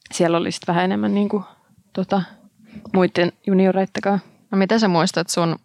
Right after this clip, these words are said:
Speaker 2: alakouluajoilta? Tykkäsitkö sä koulun käynnistä? Oliko sulla joku lempiaine?
Speaker 1: Tykkäsin, tykkäsin. No liikunta tietysti. Sit mä oon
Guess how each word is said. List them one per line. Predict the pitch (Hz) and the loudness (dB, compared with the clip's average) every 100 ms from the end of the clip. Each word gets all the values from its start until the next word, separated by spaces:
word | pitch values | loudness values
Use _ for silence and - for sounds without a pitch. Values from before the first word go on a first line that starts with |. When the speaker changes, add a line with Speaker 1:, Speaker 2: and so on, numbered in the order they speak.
| - - - | -16 -6 0
Speaker 2:
alakouluajoilta? | 240 185 - 143 147 - 147 143 139 107 175 | 2 2 2 2 2 2 2 4 2 0 -2
Tykkäsitkö | 185 - 175 - | -4 -4 -6 -6
sä | 170 | -2
koulun | 165 156 156 | 2 2 0
käynnistä? | 151 151 143 202 - - | 0 0 0 -2 -2 -2
Oliko | - | -2
sulla | - 165 | -4 -6
joku | - 170 | -4 -4
lempiaine? | 165 175 175 175 180 208 - - _ | -4 -4 -2 -2 -4 -6 -12 -20 _
Speaker 1:
Tykkäsin, | - 339 - - 185 170 160 | 2 2 2 0 4 2 2
tykkäsin. | - 254 - 185 180 196 | 2 0 0 0 2 4
No | 196 - | 2 4
liikunta | 220 254 214 196 180 | 4 4 4 0 0
tietysti. | 185 180 180 - 180 165 | 2 2 0 0 0 0
Sit | - | -2
mä | 180 175 | 0 2
oon | 170 | 2